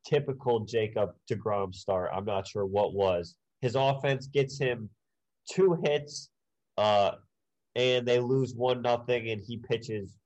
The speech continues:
pretty much a gem. I mean, six innings. They had to pinch hit for him to try to get some offense going there.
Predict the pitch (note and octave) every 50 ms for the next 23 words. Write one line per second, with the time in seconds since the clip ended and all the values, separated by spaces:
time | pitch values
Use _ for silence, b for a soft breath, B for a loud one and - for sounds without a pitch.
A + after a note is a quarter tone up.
0 | _ _ _ - - C#3 C3+ B2+ A#2 A2 A2 - - G#2+ F#2+ F2 F#2 G2+ G2+ F#2+
1 | F2 E2 E2 E2 F#2 F#2+ G2 G2 F2+ - - - B2+ B2 B2 - - F#2+ A#2 A#2
2 | A#2 A#2 A#2 A#2 A#2 A#2 - _ _ _ _ _ _ - A2+ A2 A2 B2 A#2+ A#2+
3 | A2+ A#2+ A2+ A2 G2 - - - - C3 B2 - - - C3 A#2+ A2 - - -
4 | A#2+ A#2 A2 G#2+ A2 A2 G#2+ G#2+ G#2 - A2 G#2 G#2 G2+ G2 G2+ G2 - G2+ G2+
5 | G2 G2 G2 F#2+ - - G2+ G2 F#2 - - G#2 G2 F#2+ F#2+ F#2+ F#2 F#2 F#2+ F#2+
6 | F#2 F#2 F2+ F2+ F2+